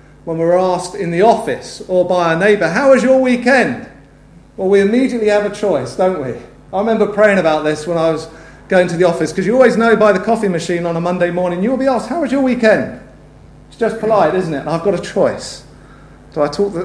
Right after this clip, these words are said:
to them about how we, we lost at football on Saturday? <laughs> That used to be the case. <laughs> But I enjoyed it with some good brothers. Or do I,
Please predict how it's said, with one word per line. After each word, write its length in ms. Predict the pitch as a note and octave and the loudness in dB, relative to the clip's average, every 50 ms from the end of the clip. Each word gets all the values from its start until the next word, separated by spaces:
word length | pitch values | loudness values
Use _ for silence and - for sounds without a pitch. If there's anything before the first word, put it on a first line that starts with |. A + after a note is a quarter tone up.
| E3+ - | -8 -6
to 120 | - F3+ | -6 -4
them 100 | F3 D#3 | -4 -2
about 240 | C#3+ D#3 D#3 D3 D3 | 0 2 2 2 2
how 140 | D#3+ D#3 D3+ | 0 0 0
we, 180 | C#3+ D3 C#3 | 0 -2 -4
we 220 | B2+ - - C#3+ C#3+ | -4 -6 -6 -2 -2
lost 260 | D#3+ E3 E3 - - | -2 -2 -4 -6 -8
at 120 | D#3 D3+ | -8 -8
football 320 | - F3+ F3 B2 - C3 B2 | -6 -8 -8 -4 -4 -4 -4
on 120 | A2+ A2 | -4 -4
Saturday? 520 | - - D#3+ - - - - - - - - | -2 -2 -2 -2 -2 -4 -6 -4 -6 -6 -10
<laughs> 1120 | - - - - - - - - - - - - - - - - C#3+ B2+ B2 G#2+ - - | -14 -16 -14 -14 -12 -12 -12 -14 -16 -14 -16 -16 -16 -14 -12 -12 -10 -10 -10 -12 -10 -4
That 160 | - D3+ D3 | -4 -2 -2
used 180 | D#3+ E3+ D#3 - | 0 -2 -4 -4
to 60 | - | -2
be 100 | D#3 D3 | -2 0
the 80 | C#3+ C#3+ | 0 0
case. 440 | - E3 C#3+ B2+ A#2+ - - - - | 0 0 0 0 -2 -4 -8 -6 -6
<laughs> 1500 | - - - - D4 - - B3+ - - - - - F3+ D3+ - - - - - - - - - - - - - A3 G3+ | -6 -6 -4 -4 -4 -4 -4 -6 -8 -8 -8 -6 -4 -4 -4 -4 -8 -10 -12 -14 -14 -16 -18 -18 -20 -20 -16 -16 -12 -4
But 80 | - | 0
I 100 | D#3 D3+ C#3 | 0 0 0
enjoyed 280 | C#3 C3 D#3+ D#3 C#3+ | 0 0 0 0 2
it 80 | C3+ B2 | 0 -2
with 100 | B2+ A#2+ | -4 -8
some 140 | - C3 B2 | -8 -8 -6
good 180 | B2+ D3+ C#3 | -4 -4 -2
brothers. 440 | - D#3 D#3 C3+ A#2+ A#2 A#2 - - - - - - - - - - - - | 0 0 2 2 0 -4 -8 -12 -16 -20 -20 -20 -20 -20 -20 -20 -20 -14 -2
Or 180 | - G#3 G3 G3+ | 2 2 4 6
do 160 | G3+ G#3 G#3 | 6 6 6
I, 380 | G3+ G3 G3 G3+ G#3+ G#3 - | 4 4 4 2 0 -2 -6